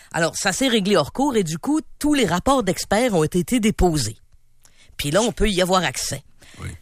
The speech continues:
Speaker 1: Le Soleil a pris la peine de lire les rapports d'experts et là, on comprend pourquoi ça s'est réglé hors cours. C'est un cauchemar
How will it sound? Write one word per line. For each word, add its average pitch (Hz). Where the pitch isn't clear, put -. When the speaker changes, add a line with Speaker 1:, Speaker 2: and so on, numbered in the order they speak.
Speaker 1:
Le 170
Soleil 185
a 147
pris -
la 139
peine 202
de 147
lire 156
les 135
rapports 156
d'experts 160
et 139
là, 156
on 156
comprend 143
pourquoi 147
ça 127
s'est 135
réglé 127
hors -
cours. -
C'est -
un 190
cauchemar 190